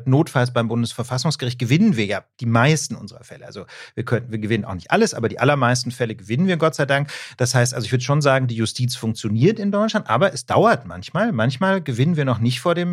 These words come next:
in diesem Fall Verwaltungsgericht, ne? Also häufig ist es so, dass die unteren Instanzen,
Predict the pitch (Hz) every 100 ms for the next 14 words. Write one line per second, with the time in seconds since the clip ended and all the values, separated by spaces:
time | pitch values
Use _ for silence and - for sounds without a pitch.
0 | 170 - - 123 127 123 139 127 147 170
1 | 180 127 - - - - 214 - - -
2 | 120 123 110 147 180 170 156 160 143 131
3 | - 123 156 208 196 160 160 - 127 151
4 | - 151